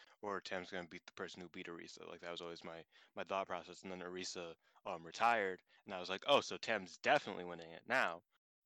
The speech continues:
And she, she, she didn't, and, um, she still hasn't, and she has challenged, like, seventeen times. Um, so I don't see that happening. I also think that, um,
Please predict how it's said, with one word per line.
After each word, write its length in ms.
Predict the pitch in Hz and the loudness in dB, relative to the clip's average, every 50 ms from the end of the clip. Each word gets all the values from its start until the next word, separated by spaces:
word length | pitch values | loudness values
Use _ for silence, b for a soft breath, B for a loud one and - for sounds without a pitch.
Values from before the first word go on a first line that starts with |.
| _ - | _ -4
And 320 | 104 95 95 92 87 85 | -2 0 0 0 -2 -4
she, 140 | - - - - _ _ _ _ _ _ _ _ _ _ _ | -6 -8 -8 -10 _ _ _ _ _ _ _ _ _ _ _
she, 200 | 98 90 85 80 | -12 -12 -12 -12
she 200 | - - - 92 85 | -10 -10 -10 -10 -6
didn't, 360 | - 101 101 92 90 90 - B B B B B _ | -4 -2 -2 -2 -4 -8 -12 B B B B B _
and, 460 | 101 92 90 87 85 85 85 82 - - - | -6 -4 -4 -4 -4 -6 -10 -14 -14 -10 -8
um, 260 | 95 90 82 80 80 | -6 -6 -6 -8 -8
she 140 | - - 101 | -8 -8 -8
still 220 | - - 98 90 | -6 -6 -6 -4
hasn't, 420 | 87 90 87 87 85 85 87 87 - - | -4 -4 -4 -4 -6 -8 -12 -14 -10 -10
and 440 | 95 90 85 85 82 82 82 82 - | -8 -8 -6 -8 -8 -10 -10 -8 -6
she 260 | - - 95 90 85 | -6 -6 -6 -8 -8
has 400 | 87 87 85 85 85 82 - - _ _ | -8 -6 -8 -8 -8 -10 -12 -14 _ _
challenged, 520 | - - 95 90 90 90 85 85 85 - - | -4 -2 -2 -2 -2 -2 -4 -6 -6 -8 -8
like, 160 | 90 85 - | -10 -10 -10
seventeen 560 | - - - 85 85 85 85 80 - 90 85 82 | -10 -8 -8 -8 -8 -10 -14 -12 -12 -12 -12 -10
times. 380 | 90 87 87 85 82 82 - B B B B B B _ - | -8 -6 -6 -6 -8 -12 -16 B B B B B B _ -4
Um, 380 | 98 90 87 82 80 85 - - _ _ _ _ - - | -2 -2 -2 -4 -6 -10 -16 -20 _ _ _ _ -20 -18
so 200 | - - 95 95 | -14 -10 -6 -2
I 80 | 95 95 | -2 -2
don't 180 | 92 92 82 - | -2 -4 -6 -8
see 120 | 107 101 | -6 -4
that 200 | 95 95 92 87 | -2 -2 -2 -2
happening. 400 | 92 90 85 - 92 90 85 82 B B B B B B | -4 -6 -6 -8 -12 -14 -14 -14 B B B B B B
I 100 | - 123 | 4 8
also 280 | 127 131 135 - - 135 | 8 8 8 6 4 0
think 300 | - - 120 110 - - | 0 0 0 0 0 -2
that, 260 | - 110 101 95 - - | 0 2 2 2 2 0
um, 460 | 101 95 92 87 - - - 85 | 0 0 0 -2 -4 -6 -12 -18